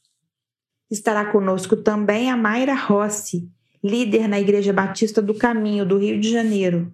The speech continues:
que é psicóloga, psicanalista e professora universitária. Mayra defende a descriminalização do aborto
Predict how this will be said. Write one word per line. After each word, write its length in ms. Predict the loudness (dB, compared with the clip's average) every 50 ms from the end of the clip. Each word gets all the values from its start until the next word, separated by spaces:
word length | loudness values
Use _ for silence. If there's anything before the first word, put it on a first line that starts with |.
| -14 _ _ _ _ _ _ _ 0
que 140 | 0 0
é 40 | 2
psicóloga, 800 | 0 -2 -2 -2 -2 -2 -2 -2 -2 0 0 0 0 0 0 0
psicanalista 1000 | 0 0 -2 -2 -2 0 0 -2 -2 -2 -2 0 0 -2 -2 -4 -4 -6 -6 -6 -8 -14 -20 -20 _ _ _
e 60 | -4 -2
professora 560 | 0 0 2 2 2 0 2 2 2 2 2
universitária. 1040 | 0 0 2 0 0 0 -2 -4 -4 -2 0 0 0 0 0 0 0 -2 -2 -2 -4 -8 -12 _ _ _ _ _ _ _ _ _ _ _ -20 _ _ _
Mayra 260 | -2 0 2 2 2
defende 460 | 4 4 2 4 4 4 4 4 4 2
a 60 | 4
descriminalização 1040 | 4 2 2 2 2 2 2 4 2 2 0 0 0 2 2 0 2 2 0 2 2
do 80 | 2 0
aborto 720 | 0 2 2 2 2 2 0 -2 -4 -4 -4 -4 -4